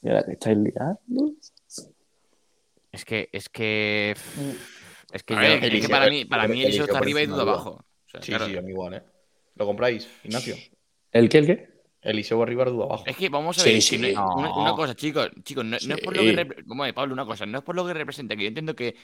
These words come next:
Speaker 3: la gente piensa en Duda y piensa en un capitán tal.
Speaker 2: Pero,
Speaker 3: Es
Speaker 2: pero ha
Speaker 3: por
Speaker 2: tenido
Speaker 3: jugador en el Málaga
Speaker 2: temporadas
Speaker 3: y
Speaker 2: muy
Speaker 3: Eliseu,
Speaker 2: buenas, Duda,
Speaker 3: el-,
Speaker 2: tío.
Speaker 3: Eliseu fútbol,
Speaker 1: Sí,
Speaker 3: Eliseu
Speaker 1: sí.
Speaker 3: futbolísticamente, con todo el cariño, se ha meado en Duda en el Málaga.
Speaker 1: Mira, yo
Speaker 3: Seamos serios, tío.
Speaker 1: sinceramente recuerdo dos, dos, tres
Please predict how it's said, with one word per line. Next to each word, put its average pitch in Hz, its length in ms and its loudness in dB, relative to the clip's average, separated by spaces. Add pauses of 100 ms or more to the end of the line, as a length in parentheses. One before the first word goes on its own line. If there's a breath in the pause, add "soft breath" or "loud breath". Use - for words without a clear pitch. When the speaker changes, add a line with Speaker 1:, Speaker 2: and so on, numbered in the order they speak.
(120 soft breath)
Speaker 3:
la - 120 -10
gente 135 240 -6
piensa 151 260 -6
en 131 80 -4
Duda 160 160 -4
y 156 40 -2
piensa 139 220 -6
en 131 60 -4
un 123 60 -4
capitán 110 360 -4
tal. 98 160 -2
Speaker 2:
Pero, - 60 -12 (180 loud breath)
Speaker 3:
Es 147 180 0
Speaker 2:
pero 90 140 -2
ha 90 80 -4
Speaker 3:
por 120 160 -2
Speaker 2:
tenido 101 160 0
Speaker 3:
jugador 120 240 4
en 170 60 -2
el 147 120 -2
Málaga 104 360 4
Speaker 2:
temporadas 110 40 -8
Speaker 3:
y 113 140 0
Speaker 2:
muy 117 160 0
Speaker 3:
Eliseu, 110 200 2
Speaker 2:
buenas, 110 580 0
Duda, 95 260 -2
Speaker 3:
el-, 104 80 2
Speaker 2:
tío. 101 80 0
Speaker 3:
Eliseu 113 400 0
fútbol, 117 320 -8
Speaker 1:
Sí, 101 60 -4 (100)
Speaker 3:
Eliseu 131 200 8
Speaker 1:
sí. 135 100 6
Speaker 3:
futbolísticamente, 131 800 0
con 113 140 -4
todo 117 100 -2
el 113 40 -6
cariño, 127 280 -4
se - 100 -8
ha 104 80 -6
meado 87 240 -6
en 65 60 -14
Duda 101 180 -4
en 85 40 -4
el 80 60 -8
Málaga. 113 220 -4
Speaker 1:
Mira, 143 400 6
yo 127 180 4
Speaker 3:
Seamos - 60 2
serios, - 20 -2
tío. 139 100 0
Speaker 1:
sinceramente 120 680 4
recuerdo 120 840 4
dos, - 640 0 (360)
dos, 131 360 4
tres 107 340 2